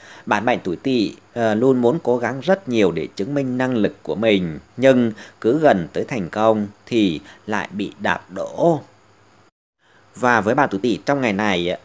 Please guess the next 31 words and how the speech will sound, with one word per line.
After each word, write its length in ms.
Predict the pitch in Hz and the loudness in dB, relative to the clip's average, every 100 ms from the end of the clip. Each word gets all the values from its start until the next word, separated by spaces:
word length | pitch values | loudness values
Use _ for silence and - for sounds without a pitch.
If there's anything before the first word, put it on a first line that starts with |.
| _ | _
không 300 | - 143 131 | -4 -2 0
có 80 | 165 | 0
sự 240 | - 113 98 | 0 -4 0
đề 200 | 101 85 | 0 0
phòng 320 | - 101 85 - | -2 -4 -4 -4
cần 220 | 101 85 | -4 -2
thiết, 280 | - 180 190 - _ 110 | -2 -2 -2 -12 _ -2
dễ 200 | 104 69 | -2 0
tin 240 | 131 123 110 | -2 -2 2
người, 380 | 104 92 78 - _ | 4 4 0 -8 _
cho 100 | 123 | 0
nên 200 | 120 117 | 2 0
dễ 200 | 98 67 | 0 -2
bị 180 | 101 - | -2 -6
sập 220 | - 98 - | -6 -8 -6
bẫy 220 | 90 67 - | -4 -4 -6
của 120 | - | -8
những 220 | 90 87 78 | -6 -8 -10
kẻ 200 | - 80 55 - | -8 -8 -8 -8
tiểu 140 | 87 | -8
nhân, 380 | 101 117 113 107 - - - | -2 0 0 -2 -8 -18 -4
thiệt 180 | 117 101 | -2 -2
hại 280 | 101 104 - | -6 -8 -6
một 260 | 95 76 | -6 -4
cách 240 | 147 175 117 | -6 -6 -6
nghiêm 340 | 120 127 113 | -2 0 0
trọng. 360 | 113 107 90 69 - _ _ _ _ - - - | 0 0 -2 -6 -20 _ _ _ _ -20 -20 -4
Với 140 | 117 | 0
bạn 160 | 175 123 | 2 0
tuổi 100 | 87 | -2
Tỵ, 340 | 139 131 117 | -2 0 0